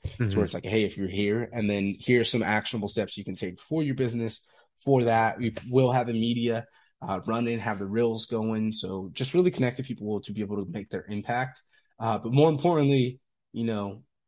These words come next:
Speaker 2: give them time back. 'Cause I know that's the biggest thing. Like I said, you know, take care of the little one.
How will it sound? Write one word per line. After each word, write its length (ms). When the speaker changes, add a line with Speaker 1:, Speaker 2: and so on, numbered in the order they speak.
Speaker 2:
give 280
them 240
time 400
back. 340
'Cause 100
I 40
know 120
that's 220
the 80
biggest 340
thing. 180
Like 140
I 40
said, 220
you 80
know, 120
take 200
care 140
of 60
the 60
little 240
one. 220